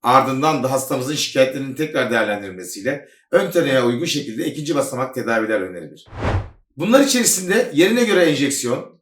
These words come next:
yerine göre fizik tedavi ve rehabilitasyon ve yerine göre özellikle malzeme destekleri ya da özel hazırlanmış karışımlar ve biyolojik tedaviler sırayla denenebilir. Son aşamada medikal tedavilerden sonuç alınmadığı öngörülürse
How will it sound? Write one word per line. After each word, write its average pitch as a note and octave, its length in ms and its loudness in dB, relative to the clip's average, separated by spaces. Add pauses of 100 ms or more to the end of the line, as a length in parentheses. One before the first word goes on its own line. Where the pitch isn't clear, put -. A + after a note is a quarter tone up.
yerine D#3+ 300 2
göre E3 200 4
fizik C3+ 280 -6
tedavi C#3+ 320 2
ve C3+ 60 2
rehabilitasyon A#2+ 800 -2 (220)
ve D#3+ 80 2
yerine D3+ 360 4
göre C#3+ 400 2 (200)
özellikle F#3+ 420 2
malzeme E3+ 420 2
destekleri B2+ 540 -2
ya C#3 140 2
da F3 160 6
özel B2+ 220 4
hazırlanmış C3+ 540 2
karışımlar B2 760 -2 (120)
ve D3 160 0
biyolojik D#3+ 320 2
tedaviler C3+ 520 2
sırayla C#3+ 460 -2
denenebilir. G2 560 -8 (360)
Son G3+ 220 -2
aşamada G#3 360 2
medikal F#3+ 320 0
tedavilerden F3+ 600 6
sonuç E3+ 320 -2
alınmadığı D#3 460 0
öngörülürse D3 880 -2